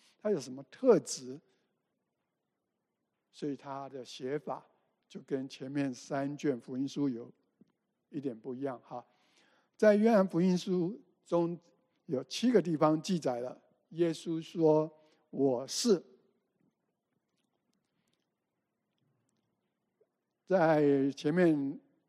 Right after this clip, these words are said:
我们已经看过的五章书里面呢，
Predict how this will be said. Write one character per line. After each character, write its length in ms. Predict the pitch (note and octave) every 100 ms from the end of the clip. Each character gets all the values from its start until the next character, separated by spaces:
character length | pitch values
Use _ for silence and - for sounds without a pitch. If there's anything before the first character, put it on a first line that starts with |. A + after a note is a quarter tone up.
| _
我 180 | - C3+
们 340 | C3 C#3 C3+ C3
已 60 |
经 400 | B2 D3+ D3+ D3
看 320 | D3 - F#3+
过 160 | D#3 D#3
的 340 | C3 B2 A#2 - _ _ _
五 180 | - B2
章 320 | D#3 D#3 D#3+
书 240 | - E3
里 100 | D#3+
面 220 | C3 D#3 C#3+
呢， 180 | C3+